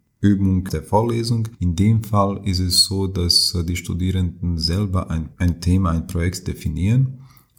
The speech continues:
und nach den Methoden von Software Engineering dieses Projekt auch umsetzen. Wir arbeiten üblicherweise in Gruppen von drei Studierenden, wobei jede Person eine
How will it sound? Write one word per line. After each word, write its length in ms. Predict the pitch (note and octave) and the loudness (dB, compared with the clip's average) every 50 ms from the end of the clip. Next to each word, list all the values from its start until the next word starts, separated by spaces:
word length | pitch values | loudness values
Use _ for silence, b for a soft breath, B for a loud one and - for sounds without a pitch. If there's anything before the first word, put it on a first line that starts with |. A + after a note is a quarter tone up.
| _ - | _ 2
und 140 | C3 C3+ | 4 4
nach 180 | A#2+ G#2+ G2 - | 4 4 2 2
den 160 | - G2 F2+ | 0 0 0
Methoden 560 | F2+ E2+ D#2+ E2+ - F2+ F#2 G2 G#2 G#2 F#2+ | 2 0 -2 -4 -2 -2 -2 0 0 -2 -2
von 140 | G2+ - F2 | -2 0 2
Software 540 | - - F#2 F2+ F2 - - G2 F2+ - - | 2 4 4 2 0 0 -2 -4 -4 -2 -2
Engineering 680 | F2+ F#2 F#2 F#2+ F#2+ F#2+ F#2+ G2 G2 G#2 G#2+ G#2+ G#2+ - - | -2 -2 0 0 0 0 0 0 2 2 2 2 0 -2 0
dieses 440 | F#2+ F#2 F2 E2+ F2+ E2+ - - - | 0 2 2 2 2 2 2 0 0
Projekt 460 | - - E2+ E2 E2 D#2+ - - - | -2 -2 -2 -2 -2 -2 -6 -6 -4
auch 380 | - D2+ D#2 D2+ - - - _ _ | -4 -4 -4 -6 -10 -14 -20 _ _
umsetzen. 760 | - G2+ G2+ F#2+ - - - - - - - - - - - _ _ _ _ - | -2 0 2 4 2 2 2 0 0 0 0 0 -4 -12 -16 _ _ _ _ -2
Wir 180 | F#2 F2 - | -2 0 2
arbeiten 380 | F2 F#2+ G2+ G#2 G2+ G2+ G2+ G2 | 2 4 4 2 0 0 -2 -2
üblicherweise 680 | - G2 G2+ G2+ G2+ F2+ F#2+ F#2 F#2 F#2 F2+ F#2 F#2+ | -2 0 0 0 2 2 2 4 4 4 6 6 4
in 200 | F#2 F2 F2+ F2+ | 4 2 2 0
Gruppen 420 | F2 F2 F#2+ F#2 F#2+ - F#2 F2+ F2 | 0 0 -2 -2 -2 -4 -6 -6 -6
von 560 | - - F#2 F2+ E2+ E2+ E2+ E2+ E2 D#2+ C#2+ - - _ _ _ _ _ _ _ | -6 -4 -4 -2 -2 -2 -2 -2 -4 -4 -8 -12 -18 _ _ _ _ _ _ _
drei 400 | F2+ F2 E2+ E2 E2+ E2+ - - - _ | -4 -2 0 0 0 -2 -4 -8 -16 _
Studierenden, 880 | _ - - E2+ D2+ E2+ G2+ A2+ A#2 A#2 A2+ A2 G#2+ G#2+ G#2+ G#2+ G#2 G#2+ - | _ -12 -12 -8 -2 2 2 2 2 2 0 0 2 2 2 2 0 -2 -2
wobei 260 | F#2+ F2 E2 F2+ F2 | -4 0 2 2 2
jede 380 | F2 F2 E2+ F2+ F#2 F#2 G2 F#2 | 2 2 2 2 2 2 0 -2
Person 500 | F#2+ - F2+ - - - F#2 F#2 F2 E2+ | -2 0 2 2 2 2 2 0 0 0
eine 480 | D#2 D#2+ D#2+ D#2+ D#2+ D#2 D2 D2+ D2 | -2 -2 0 0 -2 -2 -4 -6 -10